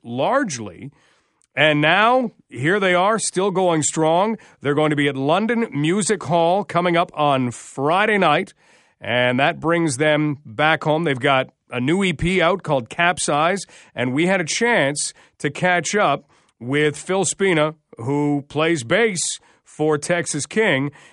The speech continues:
and we had a chance to talk with him about what it's like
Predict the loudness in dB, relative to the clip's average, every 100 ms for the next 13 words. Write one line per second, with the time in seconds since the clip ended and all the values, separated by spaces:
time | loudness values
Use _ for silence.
0 | _ -2 2 2 0 0 2 2 0 -2
1 | 0 0 -2 -6 -2 0 0 -2 -6 0
2 | 0 2 0 -2 -10 -20 _ -4 -2 0
3 | 4 4 4 0 -4 -8 -10 -2 0 2
4 | 0 0 2 2 2 -2 -20